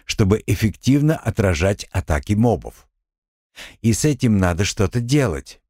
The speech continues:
В голову пришла идея, и я начал ее реализацию. Провозился я до глубокой ночи.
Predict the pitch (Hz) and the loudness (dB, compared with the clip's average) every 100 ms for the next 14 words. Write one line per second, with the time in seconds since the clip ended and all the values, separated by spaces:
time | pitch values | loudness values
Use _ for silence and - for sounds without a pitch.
0 | _ _ _ _ - - 85 82 110 110 | _ _ _ _ -20 -6 -2 2 2 2
1 | 95 98 - 90 - 90 95 92 127 113 | 0 0 -2 -4 0 0 0 0 2 2
2 | 90 - _ - 110 98 117 107 98 107 | 0 -6 _ 0 2 2 2 2 0 0
3 | - 113 110 104 85 85 80 80 87 90 | -2 -2 -2 -2 0 2 2 2 2 0
4 | 90 98 90 69 - - - _ _ _ | 0 -2 -2 -4 -8 -14 -14 _ _ _
5 | - - - 127 131 139 160 190 156 156 | -20 -8 0 2 2 0 0 0 -2 -2
6 | 135 135 156 139 _ 117 123 113 117 107 | 0 2 0 -2 _ -2 0 2 0 2
7 | 117 113 107 85 78 65 - - | 0 0 0 0 0 -2 -6 -8